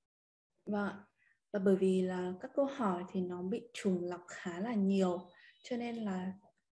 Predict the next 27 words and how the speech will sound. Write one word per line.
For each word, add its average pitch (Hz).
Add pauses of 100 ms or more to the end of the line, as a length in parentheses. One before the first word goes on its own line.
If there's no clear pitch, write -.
(480)
vâng, 190 (540)
cho 247
nên 247
tiếp -
tục 214
là 185
em 208
chọn 214
câu 220
hỏi 180
là, 170 (460)
đầu 214
tiên 277
là 233
về 196
gas 302
đi 247
ạ. 247 (800)
A 262
Z 330
Fin 294
đánh 220
giá 208
như 254
thế 208
nào 208
về 190